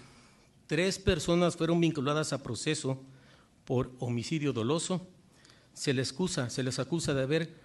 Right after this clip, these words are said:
asesinado en la colonia El Centenario, en Villa de Álvarez, a un trabajador del Poder Judicial del Estado de Colima.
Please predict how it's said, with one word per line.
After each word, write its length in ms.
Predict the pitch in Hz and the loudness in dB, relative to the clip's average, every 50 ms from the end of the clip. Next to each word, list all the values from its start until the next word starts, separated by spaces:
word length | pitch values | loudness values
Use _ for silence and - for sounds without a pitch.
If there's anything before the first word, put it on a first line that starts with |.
| - - | -10 -6
asesinado 720 | 131 120 - 202 196 - - 151 143 139 135 123 120 127 - | -6 -2 -2 -2 -2 0 0 2 2 2 2 2 0 -2 -2
en 120 | 120 117 | -2 -2
la 80 | 123 123 | -2 0
colonia 400 | - 123 127 139 135 120 117 135 - | -2 -2 -2 0 0 -2 -2 -4 -6
El 140 | 113 107 | -6 -4
Centenario, 720 | - - 180 175 180 156 135 127 127 123 117 104 104 98 90 - - | -2 -2 -2 0 0 0 0 0 0 0 0 -2 -4 -6 -10 -12 -6
en 140 | 131 113 117 | -4 -2 0
Villa 200 | 147 151 151 123 | 0 0 0 0
de 120 | 120 131 | 2 0
Álvarez, 400 | 147 156 170 175 190 180 - - - - - - - - - - - - | 0 0 0 0 -2 -2 -4 -10 -16 -20 -20 -20 -20 -20 -20 -20 -20 -14
a 120 | - - 131 | -4 0 2
un 160 | 143 180 190 | 2 2 2
trabajador 800 | - 196 190 175 147 - 160 143 139 147 160 170 180 170 170 - | 2 2 2 2 2 0 0 0 2 2 2 0 0 -2 -6 -2
del 160 | 135 135 131 135 | -2 -2 0 0
Poder 300 | - 123 120 143 165 156 | -2 -2 0 0 0 0
Judicial 500 | - - 147 135 127 131 - 156 151 151 | 0 0 2 2 0 0 0 0 0 0
del 140 | 147 135 | 0 0
Estado 300 | 131 127 - 143 147 143 | -2 -2 -2 -2 0 0
de 100 | 131 135 | 0 0
Colima. 400 | 135 135 131 156 165 143 113 90 | 0 2 2 4 4 4 2 0